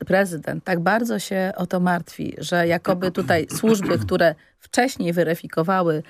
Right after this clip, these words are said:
pana marszałka Czarzastego, zrobiły to w sposób jakiś nieprawidłowy, nie wiem, służby coś zataiły, no bo trudno mi zrozumieć, gdzie jest problem, skoro pan marszałek pełni swoją, tak jak już tutaj zresztą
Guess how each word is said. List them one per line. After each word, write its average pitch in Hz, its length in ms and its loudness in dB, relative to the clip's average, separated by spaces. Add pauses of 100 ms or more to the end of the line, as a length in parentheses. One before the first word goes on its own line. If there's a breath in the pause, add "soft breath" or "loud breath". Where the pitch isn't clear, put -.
(260 loud breath)
pana 175 400 0 (260 soft breath)
marszałka 180 500 0
Czarzastego, 165 720 -2
zrobiły 175 400 0
to 165 200 0
w - 60 -14
sposób - 420 -4
jakiś 160 300 -4
nieprawidłowy, 165 840 2
nie 151 140 2
wiem, 131 180 -6
służby 190 420 0
coś 185 220 2
zataiły, 156 580 0 (280 loud breath)
no 175 60 4
bo 185 180 2 (320 soft breath)
trudno 302 360 4
mi 233 260 4
zrozumieć, 165 800 0 (100)
gdzie 165 240 0
jest 302 280 0
problem, 180 560 0
skoro 208 520 0 (260 soft breath)
pan 269 180 0
marszałek 170 540 2
pełni 240 340 4
swoją, 180 280 -2
tak 180 200 -2
jak 180 160 -4
już 185 120 -6
tutaj 185 360 -2
zresztą 175 400 0